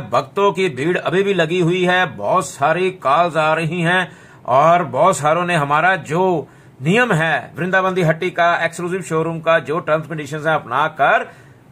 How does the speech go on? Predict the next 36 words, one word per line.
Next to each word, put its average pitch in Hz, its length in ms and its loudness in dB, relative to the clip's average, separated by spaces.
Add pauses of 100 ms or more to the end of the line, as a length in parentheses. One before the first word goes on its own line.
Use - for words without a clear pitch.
(320)
और 180 240 4
वो 190 360 4
सामान 160 480 0 (160)
मंगवा 151 320 2
रहे 202 200 2
हैं। 208 120 0
ये 196 160 4
देखिए, 214 320 2
सबसे 180 340 -2
पहले 190 240 0
कितने 190 340 -4
सुंदर 160 340 -6
सुंदर 160 520 0 (400)
लड्डू 143 240 0
गोपाल 151 400 0
जी 214 440 -2 (140)
पेंट 190 220 -2
श्रृंगार 156 500 0
किए 143 220 -8
हुए, 165 480 0
नीली 151 260 -6
नीली 160 300 -6
आंखों 131 420 -4
वाले। 143 300 -2 (540)
ये 143 160 -2
देखिए, 160 320 -4
ध्यान 127 240 -6
से 151 140 -6
देखिए, 117 320 -8
वाह 147 300 2 (440)
क्या 151 260 0
बात 147 400 2
है। 143 140 0
देखा 156 300 0
पेंट 214 280 0
श्रृंगार, 208 420 0